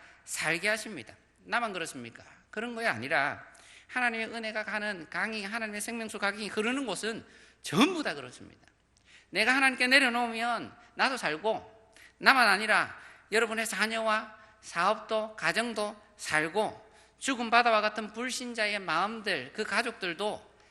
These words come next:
다 하나님의 은혜가 임하면 살아날 줄 믿습니다. 하나님의 은혜가 그런 것입니다.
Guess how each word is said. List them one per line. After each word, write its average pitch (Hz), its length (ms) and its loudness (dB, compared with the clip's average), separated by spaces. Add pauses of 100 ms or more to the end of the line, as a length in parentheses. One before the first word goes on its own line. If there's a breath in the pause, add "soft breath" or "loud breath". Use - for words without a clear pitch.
(180 soft breath)
다 - 80 -12 (220)
하나님의 196 320 -2
은혜가 160 640 -2
임하면 170 460 -2
살아날 175 440 -4
줄 185 400 -6 (320 loud breath)
믿습니다. 113 560 -4 (800 loud breath)
하나님의 254 320 -2
은혜가 208 300 -2
그런 208 240 -8
것입니다. - 440 -16